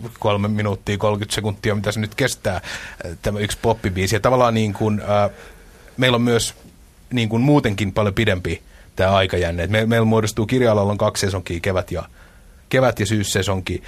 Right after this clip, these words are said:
Ja tavallaan nyt tällä hetkellä mä ajattelen vuoden kaksituhatta yhdeksän kustannusohjelmaa ja kaksituhatta kahdeksan syksy, siis nyt tän vuoden syksy, johon on siis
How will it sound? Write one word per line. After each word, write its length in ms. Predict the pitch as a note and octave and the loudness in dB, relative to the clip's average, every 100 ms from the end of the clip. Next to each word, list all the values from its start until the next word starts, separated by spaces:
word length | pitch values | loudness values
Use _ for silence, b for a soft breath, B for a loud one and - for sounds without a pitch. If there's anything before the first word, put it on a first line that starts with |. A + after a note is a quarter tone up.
| B - | B -2
Ja 100 | F#2 | 2
tavallaan 400 | G#2+ G#2+ G#2 G#2+ | 4 4 4 2
nyt 240 | G#2 - - | -2 -6 -4
tällä 220 | A#2+ A#2+ | 2 4
hetkellä 300 | A2 G2+ G2+ | 4 2 0
mä 100 | G#2 | 2
ajattelen 440 | A2 F#2+ - F#2 F2+ | 2 0 -2 -4 -2
vuoden 220 | F2+ F2+ | -2 -2
kaksituhatta 500 | F#2 - - F2+ F#2+ | -2 -2 -4 -4 -2
yhdeksän 520 | F#2 F#2 - F2 E2+ - B B B | -2 -2 -2 -6 -6 -14 B B B
kustannusohjelmaa 1120 | F2 - F2+ E2+ E2+ F2 E2 E2+ E2+ E2+ - F#2+ | -4 -4 -6 -6 -4 -4 -6 -6 -6 -8 -8 -4
ja 260 | F#2 F2 - | -4 -4 -4
kaksituhatta 600 | A2 G#2 - F2+ - G#2 - | -2 -2 -2 -4 -2 -4 0
kahdeksan 560 | G#2+ G#2+ - G2 F#2 - | 0 0 0 -2 -2 -4
syksy, 360 | - F#2+ G#2+ | -4 -4 -4
siis 120 | G2 G#2 | -4 -4
nyt 120 | - | 0
tän 180 | A#2+ G#2 | 0 2
vuoden 260 | F2+ E2 | -2 -2
syksy, 460 | - G2 - F#2 E2 - B B B | -4 -6 -6 -10 -10 -16 B B B
johon 220 | F#2+ F#2+ | -2 0
on 100 | F#2+ | -2
siis 200 | F#2 - | -4 -6